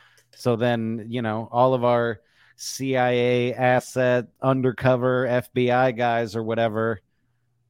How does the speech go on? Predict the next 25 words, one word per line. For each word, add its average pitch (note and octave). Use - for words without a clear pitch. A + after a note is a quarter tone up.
would, A#2
the B2
people B2+
that B2
were B2
talking C#3
to A#2
them A#2
would A#2
be A#2+
like, A#2+
"What F3+
the -
fuck, -
man? B2
Like, A2+
I'm C#3+
not, D3+
I B2+
can't D#3
work D#3+
with A#2+
you A2+
guys A2
anymore." G2+